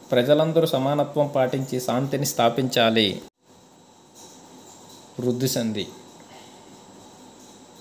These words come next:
అకారానికి ఏ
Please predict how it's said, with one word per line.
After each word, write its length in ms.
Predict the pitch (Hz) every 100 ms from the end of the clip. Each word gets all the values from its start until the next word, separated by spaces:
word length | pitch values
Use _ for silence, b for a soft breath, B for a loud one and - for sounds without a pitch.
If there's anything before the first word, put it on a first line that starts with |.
| - - - - - - _ - - - - - - - - - -
అకారానికి 720 | 113 - 147 151 147 143 131 113 127 131 131
ఏ 180 | 151